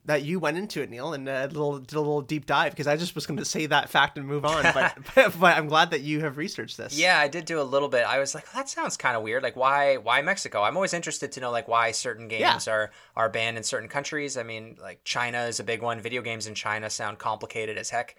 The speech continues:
Speaker 2: Uh, so glad that we don't have to worry about that. But Nintendo are actually willingly not selling their products in Mexico. It's not anything to do with, uh, Mexico not wanting it. It's that Nintendo does not want to, and that's because
Speaker 1: Oh.
Speaker 2: they released Smash Bros Ultimate early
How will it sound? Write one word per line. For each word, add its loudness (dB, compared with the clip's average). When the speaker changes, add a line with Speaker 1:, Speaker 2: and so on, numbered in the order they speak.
Speaker 2:
Uh, 0
so -4
glad 0
that -2
we -8
don't -2
have -8
to -8
worry -2
about -2
that. 2
But -4
Nintendo -2
are 4
actually 0
willingly -2
not -2
selling -6
their 0
products -6
in -14
Mexico. -6
It's -8
not -2
anything -4
to -14
do -6
with, -4
uh, 0
Mexico -2
not -2
wanting -2
it. -6
It's -10
that 0
Nintendo -2
does -8
not -4
want -2
to, -6
and -6
that's -4
because -4
Speaker 1:
Oh. -8
Speaker 2:
they 2
released -2
Smash 0
Bros -2
Ultimate -4
early -8